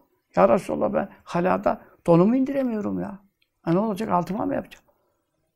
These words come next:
Karnım ağrıyor, şurada burada abdest bozacağız, bozamıyoruz." "E, niye ya Ebu Bekir? Kapıyı kapat veyahut da işte perdeyi çek yap. Ama sen gözümün önünden gitmiyorsun." diyor.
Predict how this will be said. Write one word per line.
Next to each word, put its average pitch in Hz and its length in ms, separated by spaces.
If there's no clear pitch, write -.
Karnım 165 360
ağrıyor, 175 340
şurada 185 280
burada 185 140
abdest 170 340
bozacağız, 165 360
bozamıyoruz." 220 520
"E, 139 80
niye 233 180
ya 247 200
Ebu 208 240
Bekir? 180 260
Kapıyı 190 300
kapat 170 340
veyahut 180 260
da 175 40
işte 175 120
perdeyi 180 420
çek 208 220
yap. 233 280
Ama 160 200
sen 175 280
gözümün 160 320
önünden 180 320
gitmiyorsun." 180 540
diyor. - 160